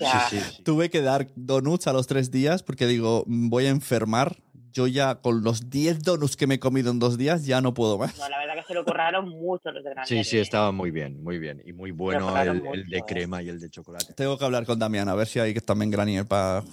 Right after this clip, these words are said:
Speaker 3: para septiembre. <laughs>
Speaker 2: Pues sí, porque triunfas, ¿eh? Triunfas.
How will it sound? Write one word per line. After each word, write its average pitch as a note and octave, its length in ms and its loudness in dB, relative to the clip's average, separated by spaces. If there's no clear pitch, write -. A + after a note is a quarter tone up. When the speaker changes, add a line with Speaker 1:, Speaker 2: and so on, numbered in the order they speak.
Speaker 3:
para G#2 420 -2
septiembre. G2 460 0
<laughs> - 760 0
Speaker 2:
Pues G2+ 160 -8
sí, A2 160 -8
porque G2+ 240 -8
triunfas, G2 480 -12
¿eh? A#2 160 -16
Triunfas. - 460 -20